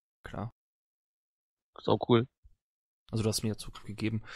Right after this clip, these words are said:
Speaker 1: Der Äther sagt dir, ähm, wenn sie Kameras nutzen, die früher schon da waren, dann sind die nicht grad gut versteckt, aber dann sind die verkabelt, ist halt schlecht. Ähm,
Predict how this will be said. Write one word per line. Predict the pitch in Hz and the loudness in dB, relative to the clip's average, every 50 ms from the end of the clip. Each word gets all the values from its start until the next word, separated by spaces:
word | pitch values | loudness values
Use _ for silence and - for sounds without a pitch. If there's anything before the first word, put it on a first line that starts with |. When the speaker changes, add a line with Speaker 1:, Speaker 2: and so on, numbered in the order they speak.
| - - - - - - | -14 -14 -14 -8 0 4
Speaker 1:
Der | 131 120 - | 4 4 6
Äther | 131 160 160 - 185 170 160 | 4 0 0 0 0 -2 -2
sagt | 135 139 147 156 156 - 170 | 0 0 -2 -2 -2 -4 -6
dir, | 170 165 160 165 165 165 160 160 160 160 160 151 - | -4 -2 -2 -2 0 0 -2 -2 -2 -2 -2 -4 -4
ähm, | - 127 131 131 127 127 127 123 123 123 120 110 - | -4 -4 -4 -4 -4 -4 -6 -6 -6 -6 -6 -6 -4
wenn | 123 127 131 | -2 -2 -2
sie | 120 123 117 | -2 -4 -8
Kameras | - - 135 131 131 131 127 131 - | -6 -4 -2 -2 -2 -2 -4 -4 -6
nutzen, | - 131 - - 127 | -8 -8 -8 -6 -6
die | 120 117 | -6 -6
früher | 110 - - - 156 165 165 | -6 -6 -4 -2 0 0 0
schon | - - 156 143 | 0 -2 -2 -2
da | 147 147 147 143 | 0 0 0 0
waren, | 151 151 151 147 127 | 0 -2 -2 -2 -4
dann | 120 117 117 | -6 -6 -4
sind | 113 120 117 - | -4 -4 -6 -6
die | 110 | -6
nicht | 110 113 - | -8 -8 -8
grad | - - 113 110 - | -6 -6 -6 -6 -6
gut | - 117 - | -8 -10 -8
versteckt, | - 117 107 - - 131 139 - | -6 -6 -6 -4 -4 -6 -4 -4
aber | 143 117 | -4 -4
dann | 113 113 | -2 -2
sind | 110 113 110 117 | -4 -6 -6 -8
die | |
verkabelt, | - - - - - - 95 113 - 165 185 190 - | -8 -8 -10 -8 -4 -2 0 0 0 -2 -6 -6 -8
ist | - - - | -8 -6 -6
halt | 98 - | -6 -4
schlecht. | - - 113 147 - - - - - - _ _ _ _ _ _ _ _ _ _ _ - - - | -4 -4 -4 -4 -4 -8 -14 -18 -20 -20 _ _ _ _ _ _ _ _ _ _ _ -12 -4 -2
Ähm, | 117 113 110 113 113 113 110 110 110 110 110 110 110 110 110 110 110 110 104 | 0 2 2 4 2 2 2 2 2 0 0 0 0 0 0 -2 -2 -4 -4